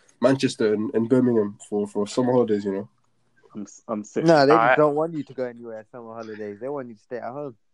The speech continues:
Speaker 1: No, no, no, no. There's a, <laughs> there's a, there's a government initiative that if you wanted to go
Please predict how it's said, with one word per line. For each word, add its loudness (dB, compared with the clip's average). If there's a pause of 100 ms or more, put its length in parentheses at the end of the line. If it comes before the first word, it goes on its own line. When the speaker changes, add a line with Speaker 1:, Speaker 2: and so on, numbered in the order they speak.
Speaker 1:
No, 6
no, 2
no, 4
no. -2
There's -2
a, -4
<laughs> -
there's -4 (200)
a, 0 (320)
there's -12
a -6
government -6
initiative -6 (420)
that -2
if -10
you -4
wanted -2
to -20
go -6